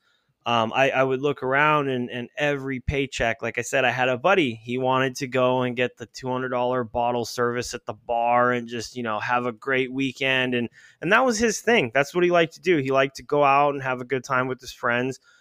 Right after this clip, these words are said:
I had another buddy, every single paycheck, he would go out and he would buy another tool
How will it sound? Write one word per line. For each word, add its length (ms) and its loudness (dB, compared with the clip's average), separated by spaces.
I 80 -2
had 160 2
another 320 4
buddy, 340 2
every 420 -2
single 360 -2
paycheck, 540 0
he 160 -6
would 200 -2
go 220 4
out 260 4
and 120 -8
he 120 -8
would 220 0
buy 180 -2
another 380 -4
tool 440 -4